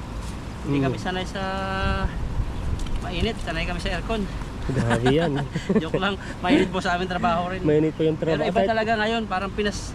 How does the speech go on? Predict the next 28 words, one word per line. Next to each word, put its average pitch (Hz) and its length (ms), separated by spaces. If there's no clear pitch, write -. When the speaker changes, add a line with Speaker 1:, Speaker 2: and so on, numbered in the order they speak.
Speaker 1:
ah, 190 220
kulang 196 300
na 202 80
lang 180 160
maging 170 240
katulad 175 260
ng 165 160
Pinas 170 260
yung 160 200
pakiramdam 147 500
ng 151 180
init. 139 220
Speaker 2:
Parang 190 180
parehas 190 380
na 190 160
rin 196 160
eh. 156 100
Pag 170 220
talagang 175 360
summer 165 340
dito, 147 280
talagang 151 320
ganito 143 320
rin 143 160
yung 135 220
ano. 135 60
Speaker 1:
Ah. - 180
Speaker 2:
Pero 214 220